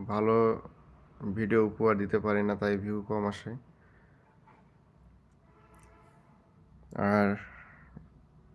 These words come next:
লাইভের কথাগুলা ক্লিয়ার আসে কি না তাও জানি না। উম, উম, লাইভে যদি কেউ যুক্ত হইতেন,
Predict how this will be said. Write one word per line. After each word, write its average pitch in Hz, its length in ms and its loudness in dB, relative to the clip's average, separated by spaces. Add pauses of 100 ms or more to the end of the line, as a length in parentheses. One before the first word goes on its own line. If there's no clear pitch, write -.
(180)
লাইভের 113 420 6 (100)
কথাগুলা 123 600 4 (1080)
ক্লিয়ার 123 360 6
আসে 113 260 4
কি 120 140 0
না 120 140 4
তাও 110 240 2
জানি 110 260 2
না। 113 240 0 (1000)
উম, 104 500 -6 (3000)
উম, 107 920 -6 (1800)
লাইভে 113 320 4
যদি 120 200 2
কেউ 120 260 0
যুক্ত 113 260 -4
হইতেন, 113 460 0